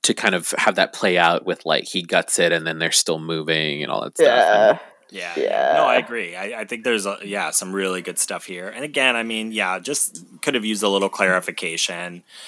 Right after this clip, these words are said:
Speaker 3: I mean, 'cause they, you know, they keep blaming the death of, uh, Lysol's mother, you know, that he's, like, gave him an excuse to be a shitty person,
Speaker 2: Mm-hmm.
Speaker 3: I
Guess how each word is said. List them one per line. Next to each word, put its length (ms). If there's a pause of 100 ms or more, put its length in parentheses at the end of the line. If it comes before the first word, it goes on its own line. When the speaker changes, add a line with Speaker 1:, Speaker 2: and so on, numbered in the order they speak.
(200)
Speaker 3:
I 80
mean, 120
'cause 160
they, 120
you 240
know, 100
they 120
keep 240
blaming 480
the 80
death 300
of, 180 (320)
uh, 280
Lysol's 460
mother, 580
you 140
know, 140
that 140
he's, 460
like, 300
gave 180
him 60
an 80
excuse 460
to 80
be 640
a 60
shitty 320
person, 400
Speaker 2:
Mm-hmm. 180
Speaker 3:
I 40